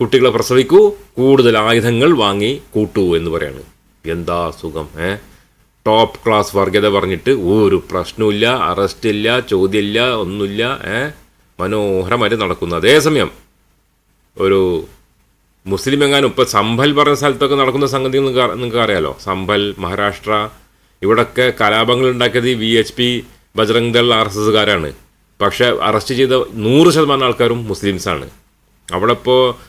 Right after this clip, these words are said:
സംഭലിൽ അവിടെ പള്ളിയുടെ പിന്നെ പ്രസിഡന്റിനെ, സെക്രട്ടറിനെ മറ്റോ അറസ്റ്റ് ചെയ്ത് കൊണ്ടുപോകുന്ന സമയത്ത് അയാൾ വിളിച്ചു പറഞ്ഞ ജനങ്ങളോട്,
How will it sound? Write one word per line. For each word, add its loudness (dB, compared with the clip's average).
സംഭലിൽ 0
അവിടെ 2
പള്ളിയുടെ 0
പിന്നെ -2
പ്രസിഡന്റിനെ, -2
സെക്രട്ടറിനെ -4
മറ്റോ -4
അറസ്റ്റ് -2
ചെയ്ത് 4
കൊണ്ടുപോകുന്ന 0
സമയത്ത് 2
അയാൾ 2
വിളിച്ചു 2
പറഞ്ഞ 4
ജനങ്ങളോട്, 2